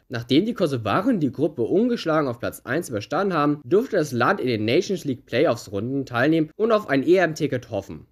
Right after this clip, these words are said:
Jedoch war der E-M-Traum schnell vorbei, als man direkt im Halbfinale gegen Nordmazedonien ausschied. Platz einundfünfzig, Malta.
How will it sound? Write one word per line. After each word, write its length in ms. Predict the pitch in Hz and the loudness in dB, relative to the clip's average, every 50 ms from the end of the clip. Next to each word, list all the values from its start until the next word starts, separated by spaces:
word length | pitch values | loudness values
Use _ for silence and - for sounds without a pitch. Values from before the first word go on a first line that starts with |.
| _ _ _ | _ _ _
Jedoch 300 | - 214 226 269 277 269 | -4 2 4 4 4 4
war 120 | 180 170 | 2 0
der 100 | 151 135 | 2 2
E-M-Traum 600 | 147 202 247 240 226 196 160 - - 151 156 151 | 2 2 2 2 2 0 -2 -2 0 2 2 2
schnell 280 | 147 - - 139 131 123 | 0 0 0 0 0 0
vorbei, 480 | - 120 101 113 127 151 151 151 151 - - _ - | 0 -2 -2 2 2 4 4 2 2 -2 -12 _ -6
als 220 | 135 160 175 - | -4 -4 -2 0
man 160 | 156 139 131 | -2 -2 0
direkt 380 | 123 135 131 175 247 254 - - | 0 2 2 2 0 0 -4 -6
im 180 | 147 123 120 120 | -6 -4 -2 0
Halbfinale 580 | 151 202 - - - 175 160 147 147 143 131 | 0 0 0 -2 -2 0 0 2 2 2 2
gegen 180 | 117 117 107 104 | 0 0 0 0
Nordmazedonien 880 | 113 143 - 120 117 117 - 107 95 95 113 127 139 135 127 110 - | 0 0 0 -2 -4 -4 -4 -6 -4 -2 0 2 2 2 0 -2 -2
ausschied. 580 | - 110 127 127 - - - 107 90 78 - _ _ _ _ _ _ _ _ _ _ _ _ _ _ _ _ | -2 -2 0 0 -2 -4 -8 -8 -10 -10 -12 _ _ _ _ _ _ _ _ _ _ _ _ _ _ _ _
Platz 320 | _ - 147 131 123 - - | _ -2 -2 -2 -2 -4 -4
einundfünfzig, 920 | - 131 143 143 139 127 - 170 180 190 180 - - - 101 92 - - - | 0 2 2 2 2 0 0 0 0 0 -4 -8 -4 -4 -4 -4 -6 -10 -16
Malta. 640 | 85 85 90 107 127 139 - 147 110 82 80 80 | -12 -8 -4 -4 -4 -4 -4 -6 -6 -6 -8 -12